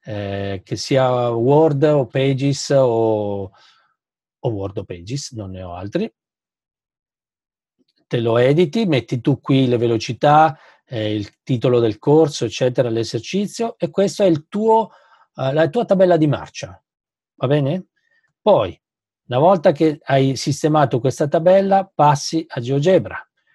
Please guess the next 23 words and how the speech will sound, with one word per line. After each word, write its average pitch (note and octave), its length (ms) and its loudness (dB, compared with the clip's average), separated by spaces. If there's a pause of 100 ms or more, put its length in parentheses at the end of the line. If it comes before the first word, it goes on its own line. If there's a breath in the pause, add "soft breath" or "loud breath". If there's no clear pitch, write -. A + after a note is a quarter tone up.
(440)
Hai B2+ 140 -2
sistemato C#3+ 540 0
la C#3 120 4
curva C#3 300 2
strada B2 340 0
facendo, B2 560 0
perché G#2 240 -8
magari B2 240 0
il A#2 100 -4
primo C3+ 280 0
giorno B2+ 340 2
trentacinque A#2 600 -4
ti A#2 100 -8
viene A#2+ 280 -2
benissimo, D#3 720 0 (240 loud breath)
e F#2 80 -14
allora A#2 320 0
via, B2+ 320 2
su D#3 320 0
l'incremento, G2+ 720 -4
andiamo G#2+ 400 -8
subito B2+ 580 -8
su. C#3+ 480 -2